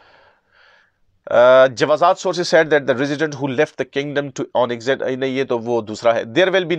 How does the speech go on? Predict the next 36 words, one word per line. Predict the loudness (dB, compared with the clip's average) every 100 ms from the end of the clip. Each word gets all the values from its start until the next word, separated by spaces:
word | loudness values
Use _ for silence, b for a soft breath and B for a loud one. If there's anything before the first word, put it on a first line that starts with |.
| 0
no | 2 2
exemption | 0 0 -2 -2 -6
in | -4 -6
the | -2
case | -4 -2
of | -6
dependent | -6 -2 -2 -2 -2
as | -2 -2
well | -2 -2
as | -4
who | -6 -2
have | -2 -2
obtained | -4 -6 -6
a | -6 -6
new | -6 -6
visa | -4 -4
from | -4
their | -6 -6 -8 -8
previous | -10 -8 -8
employer।" | -10 -10 -2 0 0 -4 -8 _ _ _
ठीक | -6 -2
है, | -2 -4 B B B B
उसमें | -12 -4 -2
ये | 2 2
कहा | 4 2
जा | 4
रहा | 2
है | 0
कि | -2 -2
वीज़े | -2 -2 -2
की | -2 -4
मियाद | 2 2 2
ख़त्म | -2 -4
होने | -4 -4
के, | -6 -4 -4 -4
यानी, | -8 -4 -4 -6